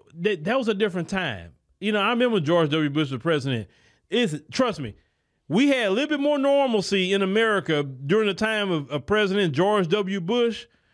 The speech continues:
versus today. I'm saying today is, I wish we had the times that we had back then.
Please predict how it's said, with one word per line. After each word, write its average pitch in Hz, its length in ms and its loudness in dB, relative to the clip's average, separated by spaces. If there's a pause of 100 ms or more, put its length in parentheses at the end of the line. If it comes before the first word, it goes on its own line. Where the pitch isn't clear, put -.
(140)
versus 185 560 0 (240)
today. 151 500 -2 (160)
I'm 180 140 -4
saying 180 180 0
today 196 380 0
is, 143 120 -2 (220)
I 214 140 0
wish 220 280 0
we 196 120 -2
had 180 160 0
the 147 80 -4
times 151 500 -6
that 156 180 -4
we 151 120 -2
had 147 220 -2
back 131 200 -2
then. 117 300 -4